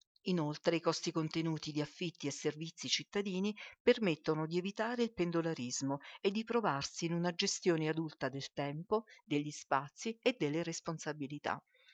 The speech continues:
Il corso di laurea offre un'approfondita preparazione alla carriera docente nella scuola primaria e dell'infanzia.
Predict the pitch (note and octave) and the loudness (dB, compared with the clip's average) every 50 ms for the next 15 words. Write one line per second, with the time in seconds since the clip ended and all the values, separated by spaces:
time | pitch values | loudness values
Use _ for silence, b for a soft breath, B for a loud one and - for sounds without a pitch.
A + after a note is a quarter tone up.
0 | b b - E3+ D#3+ - - D#3 - - - E3 F3+ G#3+ A3 G#3 G#3 G#3+ A3 A3+ | b b -6 -6 -2 0 0 0 0 0 -2 -2 0 0 0 0 0 2 4 4
1 | A3 - - - - A3 A3 - - - F3+ D#3+ D3+ D3+ D#3 - - E3+ D#3 - | 4 4 4 6 4 4 4 4 2 2 2 4 4 2 -2 -2 -2 -4 -2 -2
2 | F3 E3+ E3+ G3 F#3+ - D#3+ D3+ - D3 - C3+ D3 F3 F#3 - - - F3 F3 | -2 -2 -2 -2 0 0 -2 -2 -2 -4 -4 -2 -2 -2 -4 -6 -4 0 2 2
3 | F3 F3 F3+ F3+ B B B B B - G3 G3+ G3+ G3+ - A#3 A3 F3+ E3+ D#3+ | 2 2 0 -2 B B B B B 4 6 6 6 4 4 2 2 4 2 2
4 | D#3 D#3 D#3+ D#3+ - - - D3 B2 C3 C3+ C#3 - - C#3+ C#3+ B B B B | 4 2 0 0 -2 -2 -2 -2 -2 -2 -4 -6 -2 -2 -2 -4 B B B B
5 | B D#3 D3+ D3+ D3+ - - - F3 D#3 D3 D3 - F#3 G3+ G#3+ A3+ A3+ A#3 A#3+ | B 0 2 2 2 0 2 4 4 4 4 4 2 0 0 0 2 2 2 2
6 | B3 B3+ B3 - - F3+ D#3+ E3+ E3 D#3+ D3+ D3 C#3+ - C3 G#2 A2+ C#3 C3 - | 2 0 0 0 -2 0 0 0 0 0 -4 -6 -6 -6 -8 -8 -6 -8 -10 -6
7 | - D3+ | -6 -6